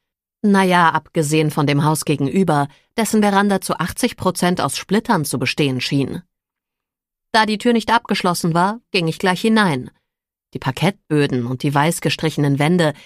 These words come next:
ließen das Innere luftiger wirken, als ich es erwartet hatte. Ein leichter, hopfiger Biergeruch hing in der Luft. Aber roch es so nicht in jedem Wohnheimzimmer? Im Obergeschoss hörte ich Wasser plätschern.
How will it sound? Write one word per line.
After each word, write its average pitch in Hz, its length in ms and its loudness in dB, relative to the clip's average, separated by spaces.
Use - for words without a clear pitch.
ließen 214 280 0
das 185 140 0
Innere 196 400 2
luftiger 185 540 0
wirken, 180 400 -2
als 175 180 -2
ich 185 100 -8
es 190 120 -4
erwartet 170 480 -2
hatte. 127 340 -6
Ein 226 180 2
leichter, 226 480 2
hopfiger 185 420 0
Biergeruch 170 680 -2
hing 147 160 -2
in 143 120 0
der 139 140 0
Luft. - 400 -6
Aber 139 280 -2
roch 147 280 0
es 170 220 -2
so 151 200 0
nicht 180 300 2
in 131 120 -4
jedem 156 300 0
Wohnheimzimmer? 190 800 2
Im 208 140 2
Obergeschoss 202 680 0
hörte 196 220 0
ich - 140 -6
Wasser 202 260 0
plätschern. - 580 -4